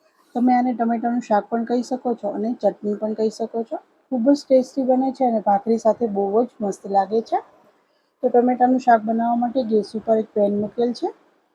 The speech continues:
એમાં આપણે બે થી ત્રણ ચમચી જેટલું તેલ લઈ લઈશું. આ શાકમાં તેલનું પ્રમાણ થોડું વધારે હોય છે, કેમ કે આમાં આપણે પાણી બિલકુલ એડ કરવાનું નથી. તેલમાં જ આપણે ટમેટાને પકાવવાના છે.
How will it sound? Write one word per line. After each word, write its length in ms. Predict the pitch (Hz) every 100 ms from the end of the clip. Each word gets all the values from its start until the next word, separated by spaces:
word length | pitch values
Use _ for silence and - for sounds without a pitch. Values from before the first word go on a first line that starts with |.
| _
એમાં 200 | 233 247
આપણે 220 | 247 254
બે 180 | 240 226
થી 180 | 220 233
ત્રણ 300 | 214 233 269
ચમચી 320 | 269 254 262
જેટલું 320 | 233 233 254
તેલ 260 | - 220 202
લઈ 200 | 202 202
લઈશું. 340 | 220 233 - 370 - _
આ 120 | 233
શાકમાં 440 | 226 240 247 254 247
તેલનું 380 | 240 247 254
પ્રમાણ 320 | 240 240 247 247
થોડું 400 | - 226 247 262
વધારે 400 | 214 208 208 220
હોય 240 | 202 202
છે, 200 | 202 294 427 _ _ _ _
કેમ 100 | 247 226
કે 120 | 240
આમાં 220 | 233 226
આપણે 180 | 226 226
પાણી 380 | 226 220 226 214
બિલકુલ 340 | 220 220 240
એડ 160 | 220 202
કરવાનું 480 | 214 208 214 214 214
નથી. 200 | 208 240 -
તેલમાં 380 | 220 220 220
જ 100 | 220
આપણે 220 | 208 220 226
ટમેટાને 480 | 202 202 202 214
પકાવવાના 640 | 247 208 202 208 208 208 220
છે. 180 | 320